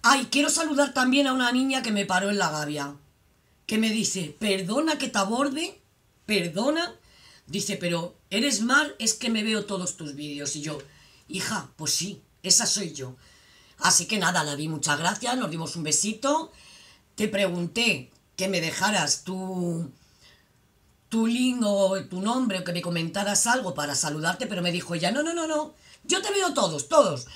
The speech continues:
Los tuyos, los de recetas, los de compra, dice, "pero nunca escribo". Genial.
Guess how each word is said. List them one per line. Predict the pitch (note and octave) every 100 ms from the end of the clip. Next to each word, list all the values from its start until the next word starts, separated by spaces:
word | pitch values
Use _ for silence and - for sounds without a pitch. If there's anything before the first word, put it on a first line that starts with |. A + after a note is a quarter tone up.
| - -
Los | B3+ A#3+
tuyos, | E4 E4 E4+
los | C#4+
de | A#3
recetas, | G#3+ A3+ D#4 D#4 E4+
los | C#4 G#3+
de | A3
compra, | D4 E4 D4+
dice, | G3+ G3+
"pero | F#3+
nunca | G#3+ A3+ G3+
escribo". | - C3 B2+ - - - - _ _ _ _ _ _ _ _ _ _
Genial. | - F#3 F#3+ F#3+ B2